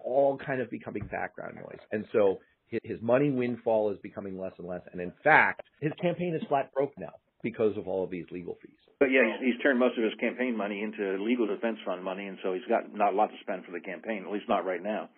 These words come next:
Speaker 1: Exactly.
Speaker 2: But somebody, somebody will step up, and will, lots of little people will, and big people will, and help him out. Do you believe that Donald Trump will be the nominee?
Speaker 1: Yeah, I believe it's overwhelmingly likely that he'll be the nominee. Now, there is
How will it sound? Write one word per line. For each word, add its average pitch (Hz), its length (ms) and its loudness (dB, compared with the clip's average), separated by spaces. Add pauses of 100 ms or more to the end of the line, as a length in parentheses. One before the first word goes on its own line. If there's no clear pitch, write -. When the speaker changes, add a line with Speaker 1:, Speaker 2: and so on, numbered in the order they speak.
(220)
Speaker 1:
Exactly. - 400 -6
Speaker 2:
But - 40 -8 (120)
somebody, 226 300 4
somebody 233 360 6
will 170 160 4
step 147 200 2
up, 113 320 6
and 107 220 -4
will, 107 280 2 (220)
lots 113 260 4
of 107 140 0
little 131 160 6
people 120 320 2
will, 117 300 4
and 107 200 -8
big 107 200 -4
people 104 260 -2
will, 101 220 2
and 92 80 -6
help 101 160 0
him 98 100 -4
out. 104 220 0 (400)
Do 160 260 -4
you 208 500 2
believe 185 600 2
that 180 160 2
Donald 151 340 2 (100)
Trump 131 380 0
will 123 240 0
be 123 240 2
the 135 160 2
nominee? 131 600 0 (180)
Speaker 1:
Yeah, 107 200 -2
I 82 100 -4
believe 98 280 -4
it's - 140 -8 (160)
overwhelmingly 107 1300 4
likely - 440 -14 (240)
that 87 160 -2
he'll 90 100 -2
be 85 160 -8
the 80 120 -8
nominee. 78 460 -10
Now, 95 460 2 (460)
there 143 140 2
is 165 180 4